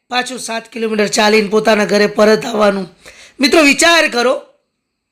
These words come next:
શું પરિસ્થિતિ હશે આ બાળકોની? અને તેમ છતાં હોંસલો લઈને ચાલીને ઘરની બહાર નીકળી ગયા છે, કારણ કે મારે ભણવું છે, મારા દેશના વિકાસમાં ભાગીદાર બનવું છે, મારે આ દેશની ઉન્નતિમાં મારો હાથ આપવો છે.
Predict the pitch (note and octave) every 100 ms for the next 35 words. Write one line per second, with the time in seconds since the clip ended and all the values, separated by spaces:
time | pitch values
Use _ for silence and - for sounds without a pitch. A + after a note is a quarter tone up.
0 | _ _ - - E4+ F4+ E4+ C#4+ E4 -
1 | D#4 D#4 C#4+ C#4 C4 G#3+ G3+ G3+ - -
2 | _ _ _ _ _ B3 B3+ C#4 D#4 D#4
3 | - D#4 E4 C4+ F#3+ - _ _ _ _
4 | D4 D4+ E4 D4 B3+ C4+ C4+ B3+ A#3 A#3+
5 | C4 B3+ G#3 A3+ B3 G#3+ A#3 A3+ A3 A#3+
6 | A3 A#3 A#3 A3 A3+ A#3 C4+ D#4+ - _
7 | _ _ _ B3 A#3 A3 G#3 F#3 F#3+ G#3+
8 | G3+ D3+ - _ _ _ - - - A#3+
9 | C4 B3+ C4 D4 D4+ C#4 A#3 A#3+ C#4+ D4+
10 | C4+ A#3 A3 A#3 C4+ C#4+ D4 C#4 B3 G#3+
11 | G3 - _ _ _ _ A#3+ C4 B3+ A3+
12 | B3+ C#4 C#4 B3 A#3 C#4 C#4+ C4+ C4 B3
13 | B3+ G3+ A3+ B3+ A#3 G#3+ - G#3+